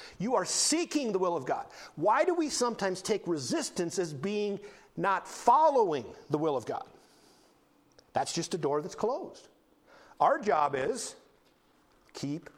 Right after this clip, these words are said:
checking doors. Now let's watch what happens.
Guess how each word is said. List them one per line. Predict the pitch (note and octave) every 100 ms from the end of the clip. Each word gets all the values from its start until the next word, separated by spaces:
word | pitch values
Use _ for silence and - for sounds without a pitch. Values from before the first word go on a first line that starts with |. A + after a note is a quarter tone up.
| _
checking | - - A#2+ F#2+ A2+ A#2+
doors. | A2 - - - - - _ _ _ _ _ _ - -
Now | C3
let's | A2 -
watch | A2 G2+
what | B2+
happens. | E3+ C4+ -